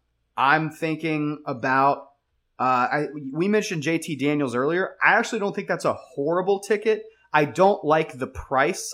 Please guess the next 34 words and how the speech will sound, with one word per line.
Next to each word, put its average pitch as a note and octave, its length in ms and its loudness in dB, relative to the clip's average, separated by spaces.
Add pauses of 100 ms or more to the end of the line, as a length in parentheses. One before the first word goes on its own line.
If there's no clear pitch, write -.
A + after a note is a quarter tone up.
I C3+ 80 2
would C#3 140 0
like C#3+ 220 0
to D3+ 80 -6
get C3+ 180 -2
a C3 40 0
little B2+ 260 -4
more B2+ 180 -2
return. C3+ 640 -2 (460)
But D3+ 160 4
we've D3+ 180 -2
talked F3+ 300 4
about E3 280 2
Georgia's D3+ 640 0
easy C#3+ 320 -2
schedule. D3 720 -4 (760)
If D3 240 -2
Georgia A3+ 480 6
is, E3+ 220 2
like, D3+ 260 2
nine D#3 380 2
and D#3+ 100 0
oh, D#3+ 200 2
ten D#3 320 -4
and C#3+ 100 0
oh, D3+ 200 4
pushing D3 380 -4
toward D3+ 280 0
the C3 100 0
S C3+ 220 -2
E B2+ 80 -2
C B2 180 -6
championship, A#2+ 920 -4 (440)
like, A2+ 220 -8